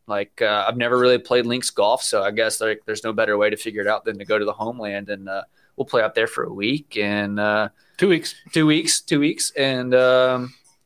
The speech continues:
Speaker 1: we'll figure out if I like links golf. So, like, I guess the only way to figure it out is just to go to Ireland. So,
Speaker 2: It's, it's
Speaker 1: let's go.
Speaker 2: the, it's to go to Ireland and to do it, and then to play in sustained, uh, seventeen to thirty-six mile an hour winds
Speaker 1: Mm-hmm.
Speaker 2: all day for two weeks in a row.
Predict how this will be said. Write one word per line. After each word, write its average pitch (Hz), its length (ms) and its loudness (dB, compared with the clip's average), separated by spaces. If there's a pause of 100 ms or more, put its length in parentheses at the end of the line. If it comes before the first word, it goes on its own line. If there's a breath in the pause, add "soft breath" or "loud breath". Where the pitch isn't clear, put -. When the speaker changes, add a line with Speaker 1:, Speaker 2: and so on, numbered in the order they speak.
(100)
Speaker 1:
we'll 143 120 2
figure 139 480 2
out 135 180 -2
if 127 200 2
I 131 100 2
like 131 420 -4 (600)
links 143 280 -2
golf. - 580 -2 (260)
So, 123 200 2
like, 113 220 -4 (260)
I 120 100 -4
guess 120 220 -4
the 131 100 -2
only 120 140 -2
way 117 80 2
to 110 60 -2
figure 107 220 -4
it 107 40 0
out 117 200 -2
is 98 120 -10
just - 140 -10
to 107 60 -12
go 101 160 -14
to 92 60 -8
Ireland. 113 420 -4
So, 151 100 -2
Speaker 2:
It's, 127 100 -2
it's 208 140 0
Speaker 1:
let's 139 180 -2
go. 147 180 2
Speaker 2:
the, 147 120 -12 (140)
it's 131 240 -2
to 131 100 -2
go 135 340 2
to 143 140 -2
Ireland 131 580 -2
and 120 120 -2
to 123 100 0
do 120 180 0
it, 135 260 -2
and 123 120 -2
then 113 160 -2
to 113 80 2
play 117 340 -2
in 110 160 -2
sustained, 110 600 -4
uh, 104 500 2
seventeen 113 680 -2
to 104 100 0
thirty-six 113 560 -2
mile 107 160 2
an 107 60 -4
hour 107 220 0
winds 110 340 -2
Speaker 1:
Mm-hmm. 127 100 -6
Speaker 2:
all 110 140 2
day 110 180 -2
for - 120 -10
two 113 140 -4
weeks 107 200 -6
in 107 60 -2
a 101 40 0
row. 107 220 0